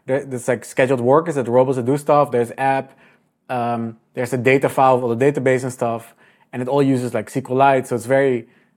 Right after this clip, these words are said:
uh, structured. So I think a P H P developer can get into, and they have, like, I had developers for small things, uh, come on, and it's pretty, they can find what they wanna find. So it does work, but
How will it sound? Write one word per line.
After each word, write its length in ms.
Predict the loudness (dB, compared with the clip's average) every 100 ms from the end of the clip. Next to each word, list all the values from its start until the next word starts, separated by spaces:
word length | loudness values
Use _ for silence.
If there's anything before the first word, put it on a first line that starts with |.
| _ _
uh, 80 | -16
structured. 340 | -4 -4 -4 0
So 320 | 0 0 -8
I 60 | -6
think 200 | -4 0
a 60 | -2
P 240 | 0 -2
H 160 | -2 0
P 80 |
developer 640 | 0 2 0 0 -2 -6 -10 _ _ _ _ -2
can 520 | -2 -2 -6 -8 -8
get 140 | -4
into, 160 | -4 -4
and 240 | -6 -2
they 80 | 0
have, 320 | 4 4 2
like, 100 | 0
I 80 | 0
had 200 | 0 -2 _ _ -12
developers 520 | -2 0 0 -2 -8
for 160 | -8 -10
small 240 | -4 -4
things, 400 | -4 -6 -6 -12
uh, 360 | -12 -10 -10 -12 _ _
come 160 | -6 -4
on, 160 | -4
and 240 | -8 -10 -14 _ _ _
it's 140 | -20 -10
pretty, 520 | -2 0 0 -2 -4
they 200 | -8 -6
can 160 | -4 0
find 300 | -2 -2 -6
what 120 | -6
they 140 | -4
wanna 420 | -4 -6 -10 -12 -10
find. 300 | -8 -8 -8
So 300 | -8 -8 -8 _ _ _ -2
it 40 |
does 140 | 0 4
work, 200 | 4 4
but 200 | 2